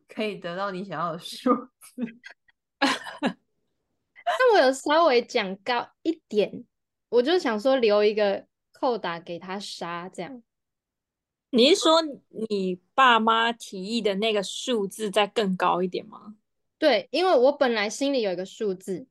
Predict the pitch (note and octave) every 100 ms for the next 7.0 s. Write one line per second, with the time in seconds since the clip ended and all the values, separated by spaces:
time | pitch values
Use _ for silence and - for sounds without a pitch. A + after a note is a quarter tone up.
0 | _ - D#4 D4 - D4 G3+ G#3+ B3+ B3+
1 | B3 A3 G#3+ G3 A#3 A3+ - F3+ G#3 G#3
2 | G3+ A3 G3+ F#3 A3 A#3 G#3+ F#3 F#3 A#3+
3 | G#3+ G3+ F3 F#3+ G#3 G#3+ G3+ G#3 A#3 G#3
4 | - _ - G#3 F#3 D#3+ - D#3 D#3 -
5 | _ _ _ _ _ _ _ _ _ _
6 | _ _ _ _ _ _ _ - G#3 F#3+